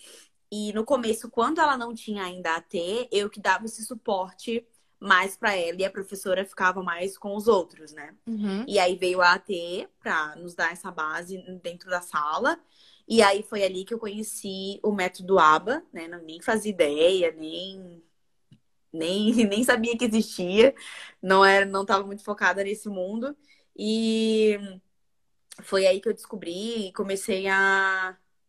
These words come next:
Speaker 1: analisar o que ela fazia. Comecei a colocar em prática, porque às vezes pode ocorrer que ela falte, então eu precisava saber também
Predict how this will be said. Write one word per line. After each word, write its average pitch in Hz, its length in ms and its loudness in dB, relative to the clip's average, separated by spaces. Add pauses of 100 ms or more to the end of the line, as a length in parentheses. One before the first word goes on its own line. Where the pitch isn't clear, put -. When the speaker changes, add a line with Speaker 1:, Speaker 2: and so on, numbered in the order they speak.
Speaker 1:
analisar 220 600 -2
o 233 80 -4
que 220 120 -12
ela 190 120 -10
fazia. 185 1040 -4 (440)
Comecei 196 320 -2
a - 20 -4
colocar 202 280 0
em 208 80 -4
prática, 202 480 6
porque 185 220 -10
às 180 120 -6
vezes 180 200 -18 (340)
pode 180 220 -2
ocorrer 175 320 -8
que 190 100 -12
ela 175 120 -2
falte, 185 520 -2
então 185 180 -8
eu 180 100 -6
precisava 185 500 -2
saber 185 280 -10
também 175 360 -10